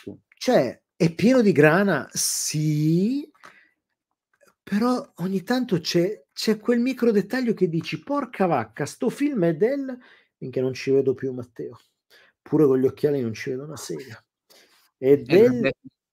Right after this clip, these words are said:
Speaker 1: c-, anni cinquanta.
Speaker 2: ventotto, ventotto.
Speaker 1: To-,
Speaker 2: Vento-,
Speaker 1: ma s-
Speaker 2: aspetta, aspetta, aspetta.
Speaker 1: Eh,
Speaker 2: Minchia,
Speaker 1: è
Speaker 2: non
Speaker 1: del
Speaker 2: ci, non
Speaker 1: quaranta,
Speaker 2: ci
Speaker 1: del quaranta.
Speaker 2: No, scusami, cinqua-, cin-, sì, quaran-, qua ci sono tre date. Perché ci sono tre date qua?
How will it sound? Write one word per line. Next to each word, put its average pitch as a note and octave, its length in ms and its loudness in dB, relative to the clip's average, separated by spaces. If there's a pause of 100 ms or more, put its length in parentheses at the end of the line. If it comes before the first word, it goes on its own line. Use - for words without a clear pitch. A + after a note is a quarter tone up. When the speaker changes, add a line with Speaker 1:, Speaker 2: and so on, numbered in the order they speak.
(220)
Speaker 1:
c-, - 160 -18
anni B2+ 220 -6
cinquanta. D#3 520 6
Speaker 2:
ventotto, F3+ 400 2
ventotto. D#3+ 1300 -2
Speaker 1:
To-, F#2+ 240 -6 (340)
Speaker 2:
Vento-, E3 280 -2
Speaker 1:
ma B2 180 -10
s- - 80 -18 (160)
Speaker 2:
aspetta, D3 640 -2
aspetta, D#3 500 -10
aspetta. - 520 -20
Speaker 1:
Eh, B2 540 -18
Speaker 2:
Minchia, B2 320 -8
Speaker 1:
è - 0 -
Speaker 2:
non A2+ 80 -2
Speaker 1:
del E3 120 6
Speaker 2:
ci, - 60 -8
non - 0 -
Speaker 1:
quaranta, F3 500 6
Speaker 2:
ci - 40 -20
Speaker 1:
del C3 140 -4
quaranta. G2+ 480 -6 (720)
Speaker 2:
No, E3 180 6
scusami, B2+ 480 0
cinqua-, E3 720 -2
cin-, F#3+ 340 -10 (220)
sì, - 240 -8
quaran-, F#3 560 4
qua G3 120 -4
ci - 120 -14
sono A#2+ 240 -4
tre D#3 240 4
date. - 320 -6
Perché A3+ 240 -4
ci - 120 -14
sono A#2+ 260 -6
tre A#2+ 320 -2
date G2 400 -10
qua? F#2+ 180 -12